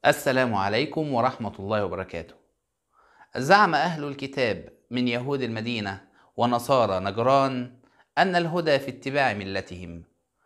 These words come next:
وقالوا: "كونوا هودا أو نصارى تهتدوا"، فجاء الرد الإلهي من فوق سبع سماوات:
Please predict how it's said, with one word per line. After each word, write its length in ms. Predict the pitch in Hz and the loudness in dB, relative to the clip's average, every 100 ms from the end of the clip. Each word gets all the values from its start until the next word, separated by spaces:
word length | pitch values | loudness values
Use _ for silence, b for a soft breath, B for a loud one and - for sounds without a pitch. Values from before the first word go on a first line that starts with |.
| _ _ - | _ _ -2
وقالوا: 840 | 147 175 - 196 156 120 101 87 - | 4 4 8 8 8 6 0 -6 -8
"كونوا 540 | - 175 165 151 147 143 | 2 4 4 0 -4 -4
هودا 500 | 160 143 117 104 87 | -4 -4 -4 -4 -2
أو 200 | 123 151 | -2 -2
نصارى 760 | 151 - 160 147 139 131 120 | -4 2 4 4 4 4 2
تهتدوا"، 680 | 117 107 - 120 113 101 92 - b b b b | 0 -6 -4 0 0 -2 -8 -10 b b b b
فجاء 460 | - 139 139 185 123 | -2 0 4 4 4
الرد 320 | 110 143 143 | 2 0 0
الإلهي 720 | 123 117 110 110 147 160 139 | -2 -2 -2 -2 -4 -4 -2
من 220 | 127 117 113 | -2 -4 -2
فوق 400 | 143 151 147 143 | 2 2 0 -6
سبع 360 | 143 170 135 | -2 0 0
سماوات: 760 | 127 123 120 107 101 92 - | -2 -6 -4 -2 -2 -4 -10